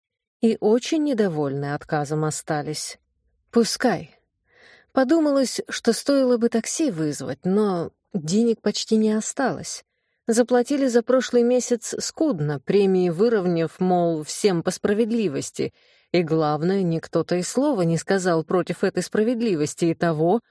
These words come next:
что от чего-то Савельевой, которая новому худруку отказывать не стала, а проявила должное понимание,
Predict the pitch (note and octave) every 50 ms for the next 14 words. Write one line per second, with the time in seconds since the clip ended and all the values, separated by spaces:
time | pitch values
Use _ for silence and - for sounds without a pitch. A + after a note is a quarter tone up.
0 | _ _ _ _ _ - - - - C4+ C4 - B3 A#3+ - - - B3+ B3 C4+
1 | C#4+ C#4 C4 A#3+ - - B3 A#3+ A3 A3 C4 E4 F4 C#4 G3+ D3+ C3+ C#3+ C#3+ -
2 | - - - - - - _ _ - - F#3+ F3 - F#3 F3 E3+ F3 F3+ F3+ F3+
3 | G3 G3 F3+ D#3+ D#3+ D#3+ D#3 D3+ D3 - - E3 C#3 - F#3 F3 - - D#3+ C#3+
4 | C#3+ C#3+ - - - D3+ C#3+ C3+ D#3 D3 D#3 - - F3 F3+ E3 - - - C#4
5 | C#4+ C4 E3 D3 C#3+ - _ _ _ _ - F3+ - - F3+ F3 F3 F3+ E3+ E3+
6 | D#3+ E3+ E3+ E3+ F3+ F3 D3+ C#3+ C#3 - D#3+ D3+ D#3 D#3+ F3+ F3 G3+ A3+ C4+ D#4
7 | D4 G#3+ E3 D3 C#3 - -